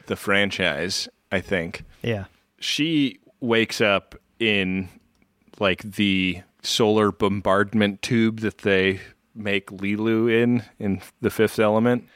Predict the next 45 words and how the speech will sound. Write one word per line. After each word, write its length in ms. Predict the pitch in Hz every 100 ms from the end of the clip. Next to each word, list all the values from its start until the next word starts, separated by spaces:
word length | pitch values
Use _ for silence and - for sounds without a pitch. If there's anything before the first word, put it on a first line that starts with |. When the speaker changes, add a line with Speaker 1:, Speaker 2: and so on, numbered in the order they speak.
| - -
Speaker 1:
And, 280 | 113 98 101
uh, 300 | 95 95 92
they're, 300 | 110 110 104
like, 240 | 110 101
not 280 | 107 127 -
quite 320 | - 123 101
done 260 | 107 113 110
putting 300 | 123 113 107
her 120 | 101
skin 380 | - - 113 107
back 320 | 95 87 -
on. 360 | 95 85 85 98 -
And 200 | 98 98
she, 160 | - 117
like, 240 | 98 90
hops 400 | - 127 127 -
up 260 | 113 101 -
in 200 | 101 95
her 520 | 95 104 95 95 92 -
toilet 360 | - 110 104 -
paper 300 | 113 101 101
bikini 680 | 95 - 110 98 92 92 110
and 160 | 95 98
runs 240 | 110 110
up 140 | 107 -
to 80 |
the 80 | 98
bridge 600 | 90 104 95 90 90 - - - _ -
and 120 | 95
says, 240 | - 101
like, 360 | 101 95 92 - _
"There's 160 | 127 123
Klingons 500 | - 170 156 139 131
out 180 | 127 120
there. 240 | 113 98
Like, 180 | 98 104
we 80 | 123
gotta, 220 | 139 151 - - - - _ -
<laughs> 500 | - - - - -
we 100 | 135
gotta 220 | 156 160
go 160 | 143
to 60 | 139
Red 200 | 143 147
Alert. 400 | 147 143 147 -